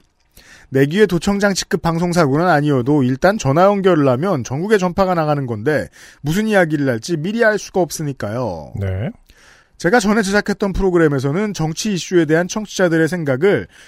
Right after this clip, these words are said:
Speaker 1: 생방송 중에 연결을 해서 미니 인터뷰로 듣는 경우도 종종 있었는데요.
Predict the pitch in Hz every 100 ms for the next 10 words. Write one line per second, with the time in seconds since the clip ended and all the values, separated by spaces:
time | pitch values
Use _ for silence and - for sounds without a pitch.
0 | _ 208 226 269 262 226 185 180 151 117
1 | 107 107 104 95 92 151 170 131 170 233
2 | 220 - 190 175 170 143 135 131 120 113
3 | 117 127 120 117 107 - 92 85 113 175
4 | 78